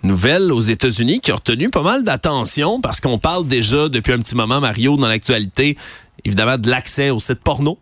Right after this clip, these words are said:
par exemple, hein, pour les jeunes. Il y a un projet qui est en train de se mettre en branle pour être capable de vérifier l'âge, par exemple, des gens qui rentrent sur les sites. Mais aux États-Unis, il y a beaucoup aussi en ce moment d'attention qui est mise sur les réseaux sociaux,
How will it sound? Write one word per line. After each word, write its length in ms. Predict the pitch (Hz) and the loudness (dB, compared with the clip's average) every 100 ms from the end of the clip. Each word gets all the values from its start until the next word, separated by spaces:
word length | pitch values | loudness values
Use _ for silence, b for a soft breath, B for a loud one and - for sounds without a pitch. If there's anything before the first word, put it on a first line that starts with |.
| - | -4
par 100 | 139 | 0
exemple, 300 | 147 180 170 | 2 2 0
hein, 40 | |
pour 200 | 143 117 | 0 0
les 160 | 120 127 | 2 2
jeunes. 380 | 131 180 180 165 | 2 0 0 0
Il 80 | 110 | 0
y 20 | |
a 40 | |
un 40 | 104 | -2
projet 500 | - 120 107 120 127 | 0 0 2 2 0
qui 80 | 113 | -2
est 60 | |
en 40 | 110 | -2
train 80 | |
de 40 | 117 | 0
se 100 | 110 | 0
mettre 320 | 110 120 - | 0 -2 0
en 120 | 113 | 0
branle 340 | 107 117 123 113 | 0 0 0 -2
pour 120 | 107 | -2
être 60 | 107 | 0
capable 260 | 104 113 | 0 0
de 60 | 113 | 2
vérifier 440 | 131 113 110 127 | 0 0 -2 0
l'âge, 300 | 120 123 113 | 0 0 -2
par 120 | - | -2
exemple, 240 | 95 113 117 | 0 0 0
des 120 | 104 | 2
gens 140 | 117 | 0
qui 100 | 120 | 0
rentrent 180 | 104 104 | 0 0
sur 120 | 95 90 | 0 0
les 140 | 135 | 0
sites. 340 | - - 247 - B B B | 2 0 -2 -4 B B B
Mais 60 | 120 | 0
aux 60 | 151 | 2
États-Unis, 500 | 165 170 131 135 214 | 2 2 2 2 2
il 100 | 208 | 2
y 40 | |
a 40 | |
beaucoup 600 | 120 113 202 160 208 247 - | 0 2 2 2 2 2 0
aussi 380 | 120 107 - 196 | 0 0 0 0
en 80 | |
ce 100 | - | 0
moment 300 | 107 117 170 | 0 0 0
d'attention 640 | 156 156 165 123 107 175 208 | 0 0 0 -2 0 0 0
qui 160 | 160 | 0
est 20 | 135 | 0
mise 220 | 175 190 | 2 2
sur 180 | - 180 | 2 2
les 80 | |
réseaux 240 | 175 165 151 | 2 2 2
sociaux, 400 | 143 120 117 | 2 0 0